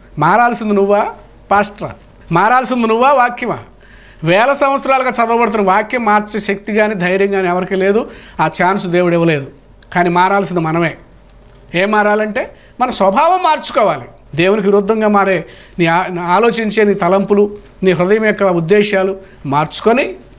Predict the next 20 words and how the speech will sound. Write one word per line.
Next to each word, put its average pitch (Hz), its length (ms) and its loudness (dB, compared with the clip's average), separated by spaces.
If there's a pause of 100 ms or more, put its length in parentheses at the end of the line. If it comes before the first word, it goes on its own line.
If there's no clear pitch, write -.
(540)
దేవుని 311 340 2
కట్టడి 254 400 -4
ఏదైతే 240 320 -2
ఉందో 220 200 0
దాన్ని 180 280 0
అనుసరించేటట్లు, 175 800 -4 (520)
దేవుని 208 360 2
న్యాయ 208 340 2
విధులు 240 220 0
ఏదైతే 202 340 0
ఉన్నాయో 160 400 0 (260)
వాటిని 156 220 0
అనుసరించేటట్టుగా 202 800 0
మనల్ని 160 260 -2
మనం, 151 300 -4 (300)
మన 160 140 0
హృదయాలను 180 460 2
సిద్ధపరచుకోవటమే 160 1080 -4 (300)
క్రైస్తవ్యంలో 185 640 0
ఉన్నటువంటి 156 640 -4